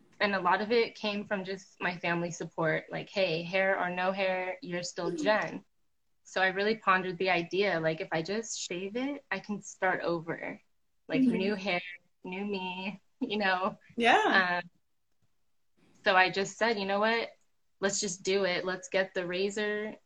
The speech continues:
Speaker 1: and buzz it," you know? So my boyfriend helped me. He helped me shave my hair. And I wish I had the video to share, but it's somehow deleted, and I was bummed out. But, um, it was a very emotional,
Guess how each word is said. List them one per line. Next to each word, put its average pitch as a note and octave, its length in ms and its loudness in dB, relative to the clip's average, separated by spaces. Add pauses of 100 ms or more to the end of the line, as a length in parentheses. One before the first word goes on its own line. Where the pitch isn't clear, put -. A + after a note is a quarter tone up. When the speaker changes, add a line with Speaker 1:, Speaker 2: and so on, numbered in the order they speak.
(200)
Speaker 1:
and E3 380 -6 (180)
buzz F#3+ 260 4
it," D#3+ 300 -2
you F3 160 -6
know? E3 260 -2
So E3+ 420 -6
my F3 140 -4
boyfriend G3 420 -4
helped F3+ 220 -2
me. F3+ 420 -4 (420)
He G3 420 0 (300)
helped F#3 160 0
me G#3+ 80 -2
shave G3 240 0
my G3+ 160 4
hair. F3 500 -2 (640)
And F#3 200 4
I G3 60 6
wish C4 220 2
I F#4+ 40 6
had D#4 200 4
the A3 100 6
video G#3 320 6
to F#3 100 2
share, B3+ 340 2
but G#3 160 -2
it's G#3 200 -2
somehow A#3+ 300 4
deleted, G3 580 0
and F3 80 -4
I F#3 80 -2
was G3+ 140 -4
bummed F#3 320 2
out. F3 400 4
But, F3 260 -2
um, E3+ 380 -2 (140)
it G3 80 -8
was A3+ 140 0
a A3 40 4
very G3+ 320 6
emotional, F3 800 0